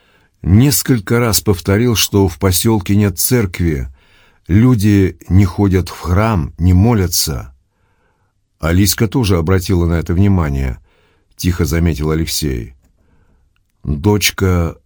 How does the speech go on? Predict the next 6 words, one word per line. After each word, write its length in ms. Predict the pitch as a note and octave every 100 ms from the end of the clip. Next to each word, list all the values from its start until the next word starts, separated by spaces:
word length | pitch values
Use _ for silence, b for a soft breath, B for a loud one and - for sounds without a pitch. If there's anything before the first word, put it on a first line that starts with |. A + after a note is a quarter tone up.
| _
вашей 400 | E2 F2+ F2+ F2+
жены?" 420 | E2+ F2+ G#2 C#3 - _ _ _ _ _
сочувственно 840 | - F#2 F2 G#2 F2+ - E2+ E2+ D#2
произнёс 500 | F2 F2 E2+ D2+ -
Наумов. 640 | F2 E2 C#2+ C2+ - _ _ b b b b b b
"Угу". 460 | G#2 B2 B2 C3+